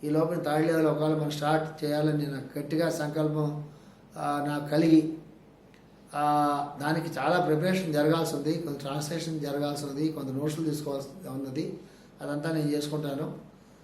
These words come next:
థర్డ్ లెవెల్ ఒకవేళ నేను స్టార్ట్ చేయకపోయినా కూడా నా వరకు నేనైనా సరే కొన్ని రికార్డింగ్స్ చేసుకుంటాను.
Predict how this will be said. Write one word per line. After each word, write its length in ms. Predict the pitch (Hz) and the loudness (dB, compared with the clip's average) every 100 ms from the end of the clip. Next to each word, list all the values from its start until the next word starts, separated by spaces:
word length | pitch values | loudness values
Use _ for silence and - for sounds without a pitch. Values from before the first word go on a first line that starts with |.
| - | -10
థర్డ్ 220 | 143 165 190 | -2 0 4
లెవెల్ 200 | 196 180 | 4 4
ఒకవేళ 300 | 165 175 185 | 4 2 4
నేను 220 | 175 160 | 4 0
స్టార్ట్ 400 | 165 165 175 175 | 0 0 0 2
చేయకపోయినా 420 | 170 170 175 175 | 2 2 -2 0
కూడా 280 | 165 175 165 | 0 2 2
నా 160 | 151 160 | 2 4
వరకు 280 | 170 170 175 | 4 4 2
నేనైనా 400 | 165 165 160 156 | 2 2 0 0
సరే 200 | 160 175 | 0 0
కొన్ని 220 | 165 147 | 0 0
రికార్డింగ్స్ 420 | 156 170 165 - | 0 0 0 0
చేసుకుంటాను. 540 | 151 151 151 139 131 | 0 0 -4 -4 -4